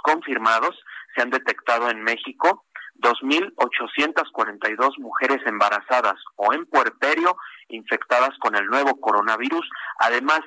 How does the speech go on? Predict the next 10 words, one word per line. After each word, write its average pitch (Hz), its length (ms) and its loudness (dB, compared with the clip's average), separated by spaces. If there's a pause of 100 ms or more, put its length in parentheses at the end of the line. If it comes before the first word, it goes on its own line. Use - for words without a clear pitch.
(220)
de 117 220 -6
seiscientas 123 760 -2
seis 120 200 -4 (360)
personas 120 600 2
recién 117 380 -2
nacidas. 104 480 -2 (340)
Este 165 160 -4
es 311 60 0
mi 320 100 0
reporte. - 560 0